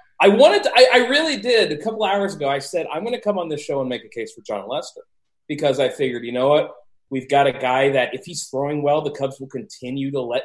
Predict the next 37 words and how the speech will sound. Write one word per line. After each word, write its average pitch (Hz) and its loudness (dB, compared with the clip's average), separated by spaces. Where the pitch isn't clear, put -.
him 135 -6
throw. 123 -4
Cincinnati 135 -4
does 131 -2
strike 131 -4
out 127 0
at 131 -2
a 135 0
high 123 -2
rate. 123 -4
Maybe 175 -4
we 165 -6
get, 165 2
you 175 2
know, 160 4
maybe 160 2
we 170 0
get 175 -2
fifteen, 175 -8
sixteen 160 -10
points 156 -8
here. 190 0
Unfortunately, 165 0
John, 127 0
it 147 -6
doesn't, 190 2
this 190 2
game 160 4
is 147 0
really 139 2
dangerous, 127 -4
according 123 -8
to 120 -12
Roth, 117 -4
too, 131 -10
especially 139 -10
for - -18